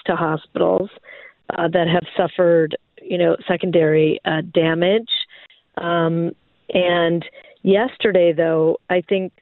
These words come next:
there was finally a kind of development in, in this story and a break, which is that for the first time, Israel, uh, got down into one of the evacuated hospitals, the Al-Rantisi Hospital,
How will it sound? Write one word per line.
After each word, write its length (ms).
there 160
was 100
finally 640
a 80
kind 260
of 140
development 720
in, 260
in 200
this 120
story 460
and 100
a 60
break, 720
which 200
is 240
that 300
for 80
the 120
first 220
time, 560
Israel, 680
uh, 200
got 340
down 460
into 840
one 240
of 160
the 100
evacuated 600
hospitals, 800
the 280
Al-Rantisi 840
Hospital, 480